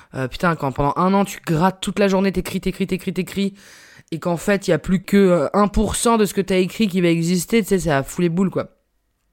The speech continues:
Bon, bref, euh, au bout d'un an, en plus, c'était du coup du travail en entreprise avec une équipe, avec, euh, voir les mêmes têtes tous les jours, être au bureau tous les jours. Ça, c'est vraiment, j'ai très vite capté que c'était pas pour moi. Même si j'ai rencontré notamment Estelle Walton et Clara Griot,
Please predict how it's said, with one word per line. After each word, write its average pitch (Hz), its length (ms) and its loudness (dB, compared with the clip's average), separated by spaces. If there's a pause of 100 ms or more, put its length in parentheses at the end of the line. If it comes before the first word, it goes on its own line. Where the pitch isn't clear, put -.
(340)
Bon, 170 120 0
bref, 165 260 -2 (380)
euh, 170 100 2
au 185 80 4
bout 180 140 0
d'un 196 120 2
an, 214 40 4
en 208 60 2
plus, 214 100 -2
c'était 180 220 -2
du 165 120 -2
coup 196 100 -4
du 175 120 -2
travail 175 240 2
en 170 60 2
entreprise 180 460 0
avec 170 220 2
une 175 80 -4
équipe, 175 460 -2
avec, 165 340 0
euh, 156 140 0 (440)
voir 165 200 0
les 180 80 4
mêmes 180 180 2
têtes 180 180 -2
tous 180 120 -8
les 185 120 2
jours, 175 220 2
être 170 140 -2
au 175 60 0
bureau 175 260 2
tous 175 140 -6
les 170 120 0
jours. 175 240 -4
Ça, 180 140 -2
c'est 165 160 -4
vraiment, 151 400 0
j'ai 147 140 -2
très - 200 -2
vite 156 140 -2
capté - 220 -2
que 147 40 -8
c'était - 140 -8
pas 131 100 -2
pour 131 140 -6
moi. 120 160 -8 (580)
Même 214 160 4
si 190 160 -2
j'ai 165 80 -2
rencontré 160 380 0
notamment 147 420 -2
Estelle 151 280 0
Walton 135 340 2
et 135 80 0
Clara 160 340 -2
Griot, 143 440 -2